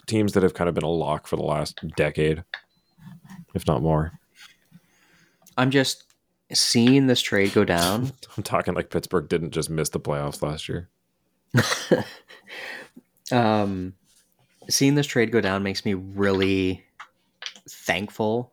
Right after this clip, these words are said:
Speaker 2: that it didn't happen for the Leafs.
Speaker 1: Yeah.
Speaker 2: Like, as much as I
Speaker 1: Mm.
Speaker 2: did, I, I did, like, I was a, a, a firm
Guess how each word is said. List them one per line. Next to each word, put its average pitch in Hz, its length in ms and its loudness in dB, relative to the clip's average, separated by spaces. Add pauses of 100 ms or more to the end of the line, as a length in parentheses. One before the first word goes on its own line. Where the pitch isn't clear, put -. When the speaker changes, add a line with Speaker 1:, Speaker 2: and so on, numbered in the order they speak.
(120)
Speaker 2:
that 98 180 0
it 95 260 -4
didn't 98 300 -2
happen 104 440 -2
for - 120 -10
the 104 120 -4
Leafs. 117 460 -2 (1800)
Speaker 1:
Yeah. 160 80 6
Speaker 2:
Like, - 260 4 (1500)
as 113 160 0
much 110 260 0
as 120 140 -2
I 101 540 2 (1160)
Speaker 1:
Mm. 117 140 4
Speaker 2:
did, 104 320 0 (540)
I, 113 180 -4
I 123 120 2
did, 156 360 -2 (360)
like, 104 200 -4
I 104 140 4
was 135 180 0
a, 120 220 -2
a, 107 320 -4
a 104 40 -2
firm 104 600 2